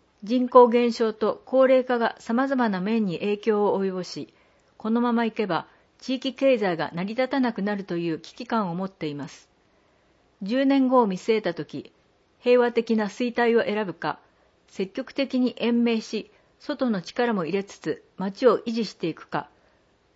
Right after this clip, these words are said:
得意転化し、独自の存在になるかという三つの道があると思います。私は首長として平和的衰退の道は選びません。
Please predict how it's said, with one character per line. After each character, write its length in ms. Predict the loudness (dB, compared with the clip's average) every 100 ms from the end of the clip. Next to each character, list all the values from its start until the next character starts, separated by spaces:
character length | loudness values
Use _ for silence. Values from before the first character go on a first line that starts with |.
| _
得 300 | -10 -8 -4
意 60 | -4
転 280 | -2 -2 -2
化 160 | -4
し、 300 | -6 -8 -10 _ _ _ _ _ _
独 200 | -6 -4
自 180 | -2 0
の 140 | 0 0
存 260 | 0 2
在 180 | 2 2
に 80 | 2
な 100 | 0
る 100 | -2
か 180 | -8 -8
と 100 | -2
い 200 | 0 0
う 20 | 0
三 140 | -2
つ 200 | -6 -2
の 120 | 0
道 220 | -2 -4
が 140 | -4 -2
あ 60 |
る 100 | -4
と 120 | -6 -8
思 180 | -8
い 40 | -12
ま 160 | -14
す。 220 | -16 -20 _ _ _ _ _ _ _
私 380 | -6 -4 -2 0
は 160 | 0
首 100 | -2 -12 0
長 200 | 2 2
と 120 | -2
し 140 | -8
て 220 | -8 -8 -8 _ _
平 220 | -2 2 2
和 100 | 2
的 220 | -2 -4
衰 260 | -4 -6
退 200 | -2 0
の 120 | 2 0
道 240 | 0 0
は 140 | -2 -4
選 200 | -6 -4
び 120 | -4
ま 120 | -4
せ 180 | -6
ん。 80 | -10